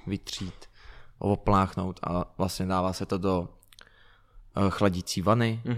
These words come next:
Speaker 1: kde proudí voda.
Speaker 2: Mhm.
Speaker 1: A
Speaker 2: Proč tam proudí voda?
Speaker 1: tam cirkuluje.
Speaker 2: Proč?
Speaker 1: Ba-, no tak, eh, když ti to, když nebudeš mít stojatou vodu,
Speaker 2: Mhm.
Speaker 1: tak ti tam napadá nějaký prach, něco jako ti tam může spadnout, tak
Speaker 2: Mhm.
Speaker 1: je potřeba, aby to vlastně cirkulovalo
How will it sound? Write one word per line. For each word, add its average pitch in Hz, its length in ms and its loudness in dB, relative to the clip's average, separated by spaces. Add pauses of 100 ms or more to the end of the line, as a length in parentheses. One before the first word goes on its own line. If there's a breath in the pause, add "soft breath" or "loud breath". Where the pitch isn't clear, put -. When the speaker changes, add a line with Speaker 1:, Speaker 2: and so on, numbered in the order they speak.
Speaker 1:
kde 101 120 2
proudí 90 360 4
voda. 95 340 -2 (280)
Speaker 2:
Mhm. 120 300 -8 (380)
Speaker 1:
A 185 540 2
Speaker 2:
Proč 143 140 6
tam 175 160 4
proudí 147 240 2
voda? 113 240 -2 (460 soft breath)
Speaker 1:
tam 131 300 4
cirkuluje. 98 600 0
Speaker 2:
Proč? 117 160 6
Speaker 1:
Ba-, 123 220 0
no 143 180 -4
tak, - 260 -4 (220)
eh, - 20 2
když 123 200 0
ti - 80 -10
to, 135 200 -4
když 110 240 2
nebudeš 123 400 6
mít 147 140 2
stojatou 127 380 0
vodu, 127 220 0
Speaker 2:
Mhm. 156 140 0 (240)
Speaker 1:
tak 127 120 -4
ti 131 100 -4
tam 123 140 0
napadá 113 360 0
nějaký 110 360 -2 (680)
prach, - 520 4
něco 120 280 2
jako 107 200 2
ti - 120 -6
tam 107 140 0
může 92 180 -2
spadnout, 113 460 -2
tak 107 100 -2
Speaker 2:
Mhm. 120 100 0
Speaker 1:
je 113 60 2
potřeba, 95 400 -4
aby - 180 -8
to - 120 -10
vlastně 104 240 -6
cirkulovalo 101 840 -6